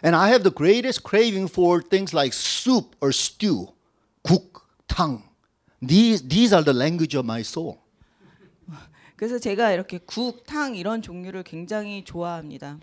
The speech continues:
Speaker 1: I, I know why. And therefore, if I eat food that doesn't really, uh, sort of seep into the deepest part of my body, uh, I'm not satisfied.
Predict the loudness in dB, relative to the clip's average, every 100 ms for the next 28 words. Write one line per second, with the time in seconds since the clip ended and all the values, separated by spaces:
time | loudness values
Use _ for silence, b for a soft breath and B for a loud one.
0 | -10 -2 2 6 6 6 8 10 10 6
1 | 8 10 10 10 10 10 10 6 6 4
2 | -2 -4 -2 2 6 8 6 4 0 2
3 | 0 0 -2 -4 -2 -2 0 0 0 -2
4 | b b b b -2 0 2 2 2 2
5 | -4 -6 0 2 2 0 0 0 2 0
6 | 0 -2 -2 0 2 4 2 2 -10 -20
7 | _ _ _ _ _ 0 0 0 -2 0
8 | 2 4 6 6 2 -8 -20 _ _ _
9 | _ _ -6 -6 -2 0 2 2 0 0
10 | -2 -10 -12 -12